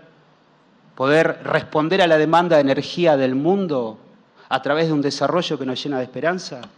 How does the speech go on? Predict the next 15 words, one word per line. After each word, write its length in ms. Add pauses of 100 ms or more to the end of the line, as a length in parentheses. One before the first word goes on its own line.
(800)
No 120
podríamos, 480
porque 180
no 100
sabríamos 840 (580)
quién 240
seguiría 520
adelante 680 (560)
con 140
esa 200
discusión 800 (720)
de 140
tener 440
por 160
delante 680